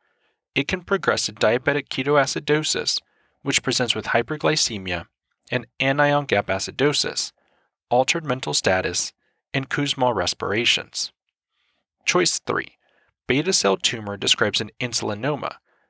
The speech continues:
which would present with hypoglycemia refractory to glucose administration. This condition is caused by increased release of insulin. The diagnosis should be suspected in the setting of hypoglycemia, an elevated insulin level,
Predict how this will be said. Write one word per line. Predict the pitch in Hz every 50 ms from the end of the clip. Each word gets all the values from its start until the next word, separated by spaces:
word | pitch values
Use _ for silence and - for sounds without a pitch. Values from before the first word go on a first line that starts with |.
| _ _
which | - 131 -
would | 143 135 -
present | - 135 120 - 131 123 117
with | 110 -
hypoglycemia | - - 120 120 - 156 151 - 156 160 156 - - - 120 113 110 107 107 101
refractory | 104 101 - - - 127 143 147 - - - -
to | - - 113
glucose | - - 120 120 117 - 131 127 -
administration. | - - 107 - 127 - - - - 127 123 120 - - - - _ _ _ _ _ _ _ _ _ _ _ _ _ _
This | - 120 143 147 -
condition | - - 196 185 165 185 180 - - 98 90
is | 92 95 -
caused | - - - 110 110 -
by | - 110 - - _
increased | - 127 135 143 - - 160 156 - -
release | 147 127 117 - - -
of | - 104
insulin. | 117 131 131 - - - - - - _ _ _ _ _ _ _ _ _ _ _ _ _ _ _
The | - 131
diagnosis | - - - 120 131 165 170 - - 147 143 135 - 160 147
should | - 143 135
be | - 127
suspected | 127 - - 156 - - _ - 147 - _ - 101 -
in | 98 98
the | 98
setting | - - - 107 110 123 135 147
of | 139 -
hypoglycemia, | - - 127 - - - - - - - - - 139 151 135 - - - - _ _ _ _ _ _ _ _ _ _
an | 123 135 123 - _ -
elevated | 123 131 151 156 147 160 156 170 160 -
insulin | - 123 123 - - 143 147 151 151 139
level, | 110 92 92 92 90 90 -